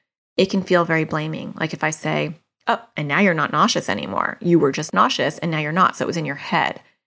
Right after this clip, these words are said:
We don't wanna convey that, even if you don't say it was in your head. We don't wanna have a tone that kinda says that. It's a similar message, but it's saying,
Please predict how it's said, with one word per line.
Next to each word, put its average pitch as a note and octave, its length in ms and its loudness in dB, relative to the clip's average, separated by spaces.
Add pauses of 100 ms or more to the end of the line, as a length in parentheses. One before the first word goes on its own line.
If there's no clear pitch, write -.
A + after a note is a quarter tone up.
(220)
We F#3+ 80 8
don't G3+ 140 4
wanna B3+ 180 4
convey D#3+ 420 0
that, D#3 440 2
even G#3+ 140 4
if G#3+ 80 0
you - 60 0
don't E3+ 160 0
say D3+ 380 2
it B2+ 240 -2
was D#3+ 100 0
in D#3 120 0
your C#3 80 -6
head. C#3 340 0
We F#3+ 100 2
don't A3+ 120 2
wanna E3 240 2 (380)
have F3+ 160 2
a D3+ 60 2
tone E3+ 400 0
that D3+ 140 -2
kinda D3 220 -8
says C#3+ 320 -6
that. C4+ 260 2 (340)
It's - 320 2 (180)
a F#3 60 0
similar F#3+ 380 2
message, D3+ 360 -4
but - 100 -2
it's - 100 -4
saying, E3 400 0